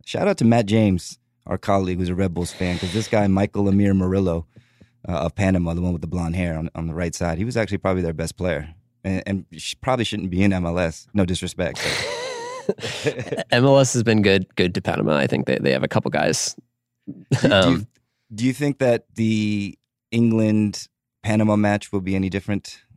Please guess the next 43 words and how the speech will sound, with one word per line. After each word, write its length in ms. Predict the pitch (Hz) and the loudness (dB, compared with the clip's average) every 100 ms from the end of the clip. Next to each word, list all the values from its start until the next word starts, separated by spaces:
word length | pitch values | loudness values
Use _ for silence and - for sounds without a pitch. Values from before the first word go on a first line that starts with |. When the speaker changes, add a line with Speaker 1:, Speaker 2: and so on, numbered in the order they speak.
| _ - | _ -8
Speaker 1:
uh, 260 | 92 90 | -4 -2
than 160 | 85 95 | -2 -2
England-Tunisia 720 | 92 98 95 95 92 92 110 117 | -2 0 -2 -2 -4 -4 -6 -8
or 120 | - 95 | -6 -2
Belgium-Panama 640 | 90 95 101 107 107 110 | -2 0 0 0 0 0
for 120 | 107 | -2
that 160 | 107 104 | -2 0
matter? 200 | 113 123 | 0 0
I 120 | 113 | -2
mean, 200 | 95 90 | 0 -2
do 80 | 90 | -4
you 60 | |
think 240 | 85 92 90 - | -4 -4 -4 -4
Panama 240 | 92 92 | -2 0
has 140 | 87 85 | 0 -2
a 40 | |
chance? 440 | 85 90 98 - - _ _ - - _ | -4 -4 -4 -8 -20 _ _ -20 -20 _
Speaker 2:
No. 260 | 110 90 80 - _ _ - - | -2 -2 -2 -10 _ _ -14 0
I 120 | 117 | 2
think 160 | 104 98 | 4 2
Panama's 380 | 98 87 82 87 | 2 2 2 0
a 60 | |
worse 280 | 82 76 - | -2 -4 -4
team 180 | - - | -2 -2
from, 180 | - 58 - | -2 -6 0
than 180 | - - | 0 2
Tunisia, 540 | - 64 120 - - | 0 0 0 0 -2
from 160 | - - | -2 -2
what 100 | - | 0
I 60 | - | 0
saw 240 | - - | 0 0
here. 340 | 117 - - - - | 2 0 -2 -4 -2
I, 600 | - 104 101 101 98 - - | 2 4 4 4 2 0 -2
I, 80 | 95 | 0
I 40 | |
know 160 | 90 87 | 2 2
that 140 | 87 85 | 0 -2
Tunisia 380 | 98 90 87 87 | 0 0 0 -2
basically 360 | 90 - 92 | -2 -2 -4
created 400 | - - 87 82 | -4 -2 0 0
as 140 | 82 82 | -2 -2
much 260 | 82 82 | -4 -4
as 340 | 87 85 - | -6 -6 -8